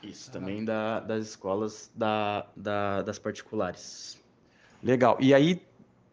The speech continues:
Speaker 2: o, cada vereador mirim pode escolher o, ou, o, ou o vereador escolhe o seu vereador mirim. Como é que é feito?
Speaker 1: É feita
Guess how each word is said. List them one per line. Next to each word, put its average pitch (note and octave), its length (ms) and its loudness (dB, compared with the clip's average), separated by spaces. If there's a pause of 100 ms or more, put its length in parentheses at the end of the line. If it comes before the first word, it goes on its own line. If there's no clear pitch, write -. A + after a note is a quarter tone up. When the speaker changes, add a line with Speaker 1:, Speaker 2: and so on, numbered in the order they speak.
Speaker 2:
o, C3 160 -4
cada E3+ 480 4
vereador A#2 420 4
mirim A2+ 240 2
pode C3+ 380 2
escolher A#2+ 1120 2 (160)
o, G#2+ 500 -2 (280)
ou, C#3 340 8
o, B2 240 2
ou C#3+ 200 6
o - 20 0
vereador C3 640 6
escolhe B2 720 4 (360)
o D3 140 6
seu C#3+ 220 6
vereador B2 340 6
mirim. G2 320 0 (240)
Como C#3+ 320 6
é C3+ 40 4
que - 120 -2
é A2 60 0
feito? - 420 -2 (680)
Speaker 1:
É A#2+ 140 -2
feita C3 680 0